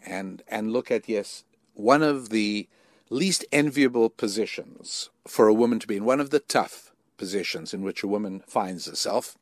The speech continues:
<clears throat> um, is married to somebody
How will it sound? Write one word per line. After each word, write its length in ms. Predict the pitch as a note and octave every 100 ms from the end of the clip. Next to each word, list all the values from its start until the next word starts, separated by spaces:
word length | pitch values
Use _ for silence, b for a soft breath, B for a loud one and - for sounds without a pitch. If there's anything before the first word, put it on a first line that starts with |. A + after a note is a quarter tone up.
| -
<clears throat> 120 | - _ b b b b -
um, 200 | A#2+ B2 -
is 380 | C3+ B2+ A#2 -
married 560 | G2 G#2+ A#2+ C3+ D3+ D3
to 120 | B2+
somebody 640 | - G#2 E2+ D#2+ E2+ E2+